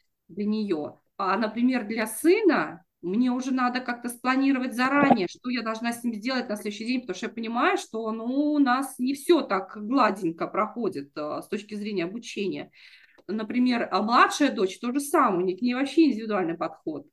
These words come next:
И с ней вообще какое-то что-то такое индивидуальное надо сделать. Мне тоже надо понимать, что я должна делать, как и с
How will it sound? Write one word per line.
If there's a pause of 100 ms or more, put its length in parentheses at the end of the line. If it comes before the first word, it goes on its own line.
(140)
И
с
ней
вообще
какое-то
что-то
такое
индивидуальное
надо
сделать.
Мне
тоже
надо
понимать, (400)
что
я
должна
делать, (260)
как
и
с